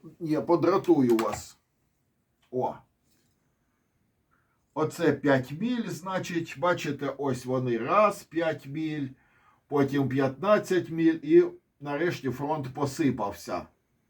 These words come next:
Між п'ятнадцятим і двадцятим отут почав фронт сипатися, почали тікати з позиції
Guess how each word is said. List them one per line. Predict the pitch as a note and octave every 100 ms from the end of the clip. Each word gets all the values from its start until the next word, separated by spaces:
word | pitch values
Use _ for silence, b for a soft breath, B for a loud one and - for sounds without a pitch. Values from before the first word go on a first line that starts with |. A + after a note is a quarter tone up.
| _ _ b b b b B2+
Між | C#3
п'ятнадцятим | - D3+ C#3 E3+ D#3 D3+ C#3+ C#3+
і | C#3+
двадцятим | B2+ C#3+ - G#3 - C3
отут | C3 B2+ F#3 F3+
почав | B2+ E3 D#3+
фронт | - C#3 D3 C3+
сипатися, | - D3 - A#2 A2+ - A2+
почали | A#2+ A#2 C#3 E3+ F3
тікати | C3+ B2 C#3+ C#3 C3
з | -
позиції | C3 B2 C3+ A2+ A2+ G#2